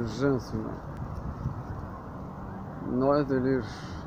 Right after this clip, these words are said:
со стороны обывателя. Есть женственные длинноволосые, да,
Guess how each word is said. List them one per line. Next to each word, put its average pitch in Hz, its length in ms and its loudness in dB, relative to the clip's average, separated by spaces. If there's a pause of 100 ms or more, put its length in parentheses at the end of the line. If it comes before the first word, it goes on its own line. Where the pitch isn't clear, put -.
(960)
со 127 120 -2
стороны 127 760 2 (260)
обывателя. 117 720 2 (3000)
Есть 135 360 6
женственные 117 640 2
длинноволосые, 113 760 0
да, 113 200 0